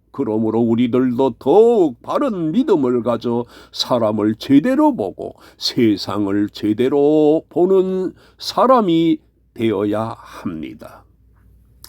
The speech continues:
그러면 미가야와 아합이 부른 사백 명의 선지자와 어떤 차이가 있었을까요? 미가야와 사백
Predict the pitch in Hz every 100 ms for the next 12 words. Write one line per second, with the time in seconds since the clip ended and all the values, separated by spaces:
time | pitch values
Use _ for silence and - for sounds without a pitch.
0 | - - - - - - - _ - 294
1 | 294 220 175 175 160 117 131 131 127 226
2 | 269 262 185 139 110 139 170 117 131 139
3 | 170 285 240 151 127 123 127 120 - _
4 | _ _ _ _ _ _ _ _ _ _
5 | _ _ _ - - _ _ - - _
6 | _ _ - _ _ _ _ _ _ _
7 | 202 247 262 254 - 135 143 240 302 277
8 | 214 220 233 - 196 165 123 123 120 131
9 | 143 165 180 _ 330 302 240 - 175 -
10 | 170 170 185 214 - 113 - - - -
11 | _ _ _ _ _ _ _ - _ 87
12 | 131 262 320 233 151 117 107 107 135 -
13 | _ - - 117 135 196 220 311